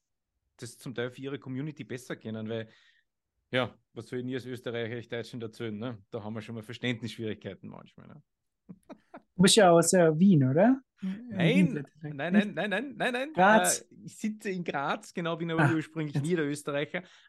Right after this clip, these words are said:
Speaker 1: aber, äh, wird oft verwechselt. Bist nicht der Erste.
Speaker 2: <laughs> Ja. Also,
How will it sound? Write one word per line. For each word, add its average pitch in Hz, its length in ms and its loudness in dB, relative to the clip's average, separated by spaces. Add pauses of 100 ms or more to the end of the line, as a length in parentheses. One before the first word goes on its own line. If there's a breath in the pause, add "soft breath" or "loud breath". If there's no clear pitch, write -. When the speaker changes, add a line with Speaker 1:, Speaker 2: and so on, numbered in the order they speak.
Speaker 1:
aber, 151 500 -2 (380)
äh, 151 40 -8 (300)
wird 131 180 -10
oft - 220 -12
verwechselt. - 640 -16
Bist 131 220 -12
nicht 101 180 -12
der 95 100 -16
Erste. - 300 -20 (640)
Speaker 2:
<laughs> - 540 -8 (140)
Ja. 185 180 0 (840 loud breath)
Also, - 280 4